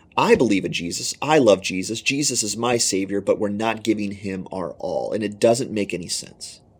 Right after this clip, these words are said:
That doesn't make any sense any way you slice it. Just like the life of S-, King Solomon doesn't make any sense the way you slice it, any way you slice it.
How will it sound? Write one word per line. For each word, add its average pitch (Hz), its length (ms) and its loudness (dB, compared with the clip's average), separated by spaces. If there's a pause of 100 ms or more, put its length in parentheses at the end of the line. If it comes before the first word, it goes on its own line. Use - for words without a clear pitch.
(240)
That 131 360 6
doesn't 127 280 4
make 107 200 -2
any 101 120 -2
sense 95 360 -2
any 107 200 -2
way 101 180 0
you 90 160 -4
slice 87 380 -2
it. - 120 -8 (300)
Just 147 340 8
like 127 200 8
the 104 80 6
life 113 320 6
of 101 80 -10
S-, - 260 -4
King 123 220 0
Solomon 101 400 2
doesn't 98 240 0
make 98 180 -2
any 120 320 0 (180)
sense - 380 -2
the 95 100 0
way 95 140 4
you 90 160 0
slice 73 420 -2
it, 90 60 -2
any 104 140 0
way 95 100 0
you 85 80 -2
slice - 340 -2
it. - 120 -14